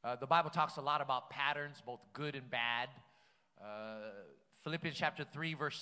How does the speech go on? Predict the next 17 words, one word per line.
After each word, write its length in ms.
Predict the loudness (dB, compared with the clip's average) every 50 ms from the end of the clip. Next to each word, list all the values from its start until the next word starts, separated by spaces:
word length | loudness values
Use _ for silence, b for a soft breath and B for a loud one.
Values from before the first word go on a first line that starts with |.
| -4 -2
seventeen 580 | -2 -2 -2 -2 -10 -10 -8 -8 -6 -6 -8 -6
says, 480 | -2 0 4 4 4 4 2 -2 -12 -16 b b b b b b b -8 -2
"Brethren, 540 | 2 4 4 4 4 4 2 2 2 0 0 -4 -10 -12 -14 -20 -20 _ _ _ _ _ _ _ -14
join 400 | -8 -4 -2 2 2 2 2 2
in 80 | 0 -2 -4 0 4
following 500 | 6 6 8 8 6 4 0 -2 -2 2
my 220 | 2 2 2 2 0 -4
example 840 | -8 -8 -8 -2 2 6 6 8 6 6 4 4 4 4 4 2 0 -2
and 140 | -4 -4 -4 -2 2 4
note 340 | 4 4 4 2 -4 0 4
those 440 | 6 6 6 6 4 2 -2 -6 B B B B
who 100 | -8 -8 -8
so 320 | -6 -2 0 2 2 2 2
walk 480 | 2 4 6 8 8 6 6 2 B B B B
as 320 | 2 2 4 2 2 0 -6
you 100 | -6 -8 -6
have 320 | 0 2 4 4 4